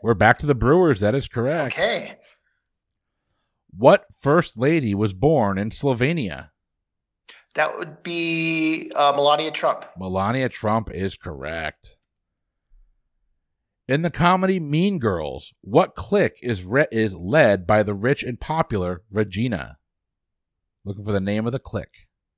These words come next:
Speaker 2: Oh, were they the Plastics?
Speaker 1: The Plastics is correct. Good pull. Another movie I have not seen.
Speaker 2: It's been a long time for me, but
Speaker 1: By what name is singer-songwriter Gitali Nora Shankar better known?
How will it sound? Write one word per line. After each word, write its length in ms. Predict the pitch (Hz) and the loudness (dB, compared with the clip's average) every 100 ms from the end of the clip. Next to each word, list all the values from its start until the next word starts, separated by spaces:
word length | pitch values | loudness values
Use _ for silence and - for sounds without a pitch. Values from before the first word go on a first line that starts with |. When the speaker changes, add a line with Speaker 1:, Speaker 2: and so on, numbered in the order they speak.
| _ _ _ - - | _ _ _ -10 -6
Speaker 2:
Oh, 300 | 190 185 160 | -4 -4 -4
were 80 | |
they 80 | 151 | -6
the 140 | 165 156 | -6 -6
Plastics? 800 | - 151 185 254 254 - - - | -2 0 0 -2 -2 -2 -2 -4
Speaker 1:
The 100 | 101 | -4
Plastics 640 | - 180 214 - 127 - | 2 4 4 2 -4 -4
is 220 | 131 170 | -4 -4
correct. 840 | 147 - 90 87 107 107 98 - - | -4 -8 -6 -2 0 0 -2 -6 -4
Good 240 | 117 101 | -2 -2
pull. 340 | - 90 82 76 | -6 -8 -8 -8
Another 240 | 85 104 | -4 -4
movie 320 | 104 104 98 | 0 0 0
I 60 | 98 | -2
have 180 | 90 90 | -2 -4
not 200 | 95 95 | -6 -8
seen. 420 | - 85 55 53 _ _ _ _ _ _ _ | -14 -14 -14 -20 _ _ _ _ _ _ _
Speaker 2:
It's 140 | - - | -6 0
been 160 | 214 | 0
a 40 | 160 | 2
long 280 | 156 175 175 | 2 2 0
time 280 | 160 143 | -4 -4
for 140 | - 135 | -6 -14
me, 220 | 113 107 - _ | -14 -18 -20 _
but 320 | 113 110 - _ _ _ _ _ _ _ _ | -12 -12 -14 _ _ _ _ _ _ _ _
Speaker 1:
By 180 | 104 135 | 4 4
what 300 | 143 196 180 | 6 4 4
name 300 | 185 175 127 | 2 2 2
is 120 | 113 | -2
singer-songwriter 1080 | - 156 151 - 151 156 143 107 104 107 104 | -2 -2 -2 0 2 2 2 4 4 2 0
Gitali 840 | 92 107 - - 156 160 160 151 | -4 -8 -6 0 2 2 0 -2
Nora 520 | 123 123 143 139 135 | -2 2 4 4 0
Shankar 680 | - - 131 - 143 120 92 | -2 -4 -6 0 2 4 2
better 280 | 87 107 107 | 2 2 2
known? 480 | 101 104 101 76 69 | 0 -2 -4 -8 -16